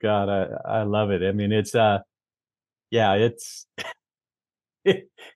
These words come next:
it was like, "Come on, guys, you're kill-, killing me here." I mean, it's like,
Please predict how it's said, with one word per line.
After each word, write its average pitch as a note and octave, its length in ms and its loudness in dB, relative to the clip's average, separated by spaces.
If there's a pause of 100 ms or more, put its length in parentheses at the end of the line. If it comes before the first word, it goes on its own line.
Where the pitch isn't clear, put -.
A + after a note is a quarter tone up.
it D3+ 80 4
was C#3 260 4
like, A2 240 4
"Come G3 240 -2
on, F#2+ 220 0
guys, A#2 400 2
you're A#2+ 80 -6
kill-, B2 440 2
killing C#3 280 0
me G2 160 0
here." F#2+ 240 0
I G2+ 140 -2
mean, G2 200 -6
it's G2+ 180 -6
like, G2+ 280 0